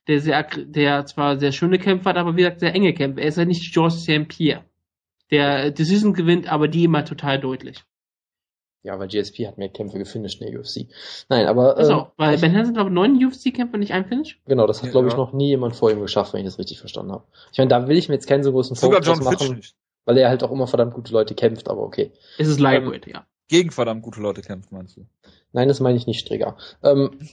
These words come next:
Speaker 3: <laughs>
Speaker 2: wa-, was ich, was ich halt sagen würde, ja, Robbery ist sicherlich, äh, problematischer Begriff in der Hinsicht, weil es war halt auch wirklich
Speaker 1: Sag mal auch nur, weil er schwarz ist und er damit
Speaker 2: weil
Speaker 1: ein Verbrecher
Speaker 2: ich,
Speaker 1: ist.
Speaker 2: weil ich auch ein, es war ein enger Kampf,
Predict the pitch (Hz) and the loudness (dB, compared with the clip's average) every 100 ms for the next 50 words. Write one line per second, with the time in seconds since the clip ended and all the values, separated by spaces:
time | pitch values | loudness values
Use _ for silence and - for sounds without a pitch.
0 | 151 - 147 151 139 143 - 156 147 135 | -16 -12 -12 0 2 2 0 -2 -2 0
1 | 139 190 147 143 160 143 123 127 127 127 | 0 0 2 2 2 0 2 2 2 0
2 | 165 175 170 170 - _ _ _ _ - | 0 0 0 -2 -4 _ _ _ _ -6
3 | 135 - - - _ _ _ _ _ 165 | -4 -6 -10 -20 _ _ _ _ _ -12
4 | 139 160 180 156 156 - - 50 50 107 | -8 0 2 2 -2 -8 -18 -20 -18 -6
5 | 131 131 127 123 - - 131 120 120 123 | 0 4 4 2 -4 0 0 2 0 0
6 | 117 120 117 120 117 104 107 110 127 113 | -6 -4 -4 -4 -2 -2 0 -2 2 0
7 | 110 110 120 - 104 113 165 165 170 170 | 2 2 4 2 0 0 2 4 6 6
8 | 170 143 - 139 139 135 135 131 127 131 | 6 4 0 -6 -6 -8 -6 -4 -6 0
9 | 120 - 131 127 127 - - 123 120 127 | 0 0 -2 -6 -8 -14 -2 0 0 -2
10 | - _ _ _ _ - - 120 - - | -8 _ _ _ _ 0 0 0 -4 0
11 | 120 - _ - - 120 - 131 123 120 | 0 -2 _ -20 -2 -2 0 -4 -2 -2
12 | 113 110 - - 117 117 - - | 0 -2 -6 -6 -4 -4 -6 -18